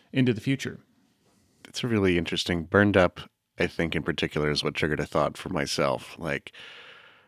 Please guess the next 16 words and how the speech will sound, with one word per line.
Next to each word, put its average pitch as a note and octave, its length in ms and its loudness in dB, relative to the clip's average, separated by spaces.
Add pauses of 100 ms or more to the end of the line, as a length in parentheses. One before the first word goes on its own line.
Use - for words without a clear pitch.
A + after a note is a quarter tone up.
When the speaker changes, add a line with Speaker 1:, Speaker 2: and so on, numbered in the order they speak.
Speaker 2:
there's G2 140 2
a G2 60 2
lot G#2+ 280 8
of F#2 580 2 (400)
ritual, G#2+ 480 6
especially, E2 400 0
that's D2 140 -4
been D#2 120 -4
built D#2 240 -4
into D2+ 140 -4
different D#2 320 -2 (580)
cultures, F2 400 0
I'm D#2 80 -2
sure, B2 360 10
but, F#2 180 4 (640)
um, F#2 640 6